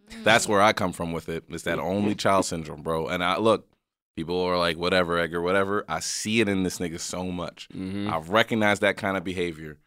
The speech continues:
Speaker 2: so well. It's that only child syndrome, bro. This nigga don't know how to share.
Speaker 3: <laughs> He can't, he can't share
Speaker 2: He can't share.
Speaker 3: championships.
Speaker 2: I mean, he shares them, but you know what I'm saying? Like, he has, like, that only child syndrome, man. It, it
Speaker 3: Yeah.
Speaker 2: bothers him.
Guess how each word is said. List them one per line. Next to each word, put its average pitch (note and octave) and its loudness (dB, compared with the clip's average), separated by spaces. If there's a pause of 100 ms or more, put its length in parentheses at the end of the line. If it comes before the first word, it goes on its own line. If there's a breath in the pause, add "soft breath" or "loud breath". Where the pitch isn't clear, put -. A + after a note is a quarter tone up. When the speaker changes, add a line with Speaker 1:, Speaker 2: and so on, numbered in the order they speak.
(220)
Speaker 2:
so G2+ 0
well. F#2 2 (380)
It's E2+ -14
that F2 -4
only G2 0
child G2 4
syndrome, D#2 -6
bro. E2 0
This F2 -2
nigga F2 -2
don't F2 0
know E2+ 0
how F2+ 0
to E2 -6
share. E2+ -2 (600)
Speaker 3:
<laughs> - -6
He C#3+ 4
can't, A2+ 0
he G#2+ -4
can't A2+ 0
share B2 4
Speaker 2:
He A#2+ 6
can't - -4
share. C#3 6
Speaker 3:
championships. C#3+ 4 (260 soft breath)
Speaker 2:
I A2+ 4
mean, C#3 6
he E3 8
shares F3+ 6
them, F3 4
but E3 4
you D#3 4
know E3 6
what - 6
I'm D#3+ 2
saying? F3 6
Like, D3+ 4
he C#3+ 4
has, C#3+ 6
like, C#3+ 2
that C#3+ 6
only D3 4
child D#3 6
syndrome, A#2+ 2
man. B2 4 (220)
It, G2+ 2 (160)
it A2 2
Speaker 3:
Yeah. - -2
Speaker 2:
bothers A#2+ 6
him. C#2 -10